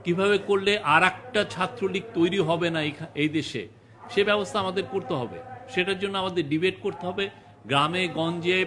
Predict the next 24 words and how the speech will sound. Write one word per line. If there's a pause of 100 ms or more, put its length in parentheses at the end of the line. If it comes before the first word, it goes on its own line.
(100)
প্রত্যেকটা
শিক্ষা
প্রতিষ্ঠানে (320)
সেটা
নিয়ে
আমাদেরকে (320)
সচেতন
হতে
হবে, (340)
বলতে
হবে
যে
না, (280)
আমরা
এই
ধরনের
আর
একটা
monster
আমাদের
সোসাইটিতে
চাই
না। (520)
বাংলাদেশ